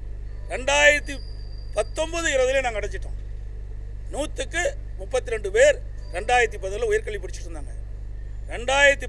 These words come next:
பத்தொன்பது இருபதுல நூத்துக்கு ஐம்பத்திரெண்டு பேர் உயர்கல்வி படிக்க ஒரு சூழ்நிலை உருவாக்கணும். அப்போ கல்வி வளர்ச்சி பெறுவதற்கு அண்ணா தி மு க அரசு எடுத்த நடவடிக்கை, கல்வி கற்புடைய எண்ணிக்கை அது மாதிரி தான்.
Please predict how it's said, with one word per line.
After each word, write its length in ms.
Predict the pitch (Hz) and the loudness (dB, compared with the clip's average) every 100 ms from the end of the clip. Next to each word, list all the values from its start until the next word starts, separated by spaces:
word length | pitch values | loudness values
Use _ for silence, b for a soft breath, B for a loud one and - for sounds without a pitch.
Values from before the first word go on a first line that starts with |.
| 208 | -2
பத்தொன்பது 380 | 208 277 277 240 | 0 -2 -2 -2
இருபதுல 300 | 208 185 165 160 165 - - - | -2 -2 -2 -4 -6 -8 -8 -6
நூத்துக்கு 500 | 262 302 - - 262 294 285 - | -4 -4 -4 -6 -2 -2 -2 -4
ஐம்பத்திரெண்டு 500 | 208 370 359 285 220 233 | -4 -2 0 0 4 6
பேர் 140 | 269 214 | 6 2
உயர்கல்வி 320 | 233 226 214 | -2 -4 -4
படிக்க 180 | 202 - 190 | -6 -8 -8
ஒரு 80 | 220 | -8
சூழ்நிலை 220 | 240 208 | -6 -4
உருவாக்கணும். 420 | 185 175 - - - - - - - - - - | -4 -6 -6 -8 -8 -8 -8 -8 -10 -10 -6 -2
அப்போ 220 | 262 330 359 285 - 220 | 0 4 2 2 -2 0
கல்வி 240 | 302 311 277 240 220 | 0 0 0 0 4
வளர்ச்சி 340 | 302 - 330 - - - - - - - | 4 4 -2 -2 -6 -8 -8 -8 -8 -2
பெறுவதற்கு 500 | 220 254 247 233 320 269 185 | -2 0 -2 -2 -2 -4 -4
அண்ணா 160 | 233 233 226 | -4 -4 -4
தி 60 | 214 | -8
மு 60 | 214 | -6
க 60 | 202 | -4
அரசு 240 | 247 - 233 | -2 -2 -2
எடுத்த 200 | 202 196 180 | -2 -6 -6
நடவடிக்கை, 420 | 220 226 220 - - - - - - - - | -4 -4 -4 -8 -8 -8 -8 -8 -8 -8 0
கல்வி 240 | 254 320 294 | 2 2 2
கற்புடைய 320 | 269 254 233 208 | 2 2 -2 -2
எண்ணிக்கை 260 | 285 285 226 | -2 -2 -2
அது 100 | 202 | -2
மாதிரி 140 | 180 160 | -6 -6
தான். 140 | 151 | -8